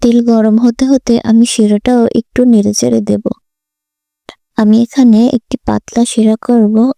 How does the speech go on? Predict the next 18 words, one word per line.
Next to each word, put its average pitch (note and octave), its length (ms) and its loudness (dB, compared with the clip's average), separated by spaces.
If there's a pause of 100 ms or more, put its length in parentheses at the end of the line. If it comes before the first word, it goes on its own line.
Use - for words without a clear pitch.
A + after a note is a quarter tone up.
(120)
এর A3 80 -2 (120)
কারণ A#3 300 0 (220)
আপনারা A3 400 -2 (180)
ভিডিও G#3+ 280 0 (140)
শেষে G#3+ 260 -4 (100)
বুঝতে - 360 -8
পারবেন। A3 360 -2 (800)
শিরাটা A#3 480 0 (120)
ভালোভাবে A3+ 540 0 (200)
আমি A3 160 2 (120)
নাড়িয়ে G#3 360 0
চাড়িয়ে A#3 320 2 (100)
দিচ্ছি। - 360 -4 (680)
এরপরে B3 380 -2 (140)
আমি A3 160 2 (120)
বুরিন্দাগুলো G#3 640 2 (180)
ভেজে G3+ 320 0
নেব। G#3 160 -4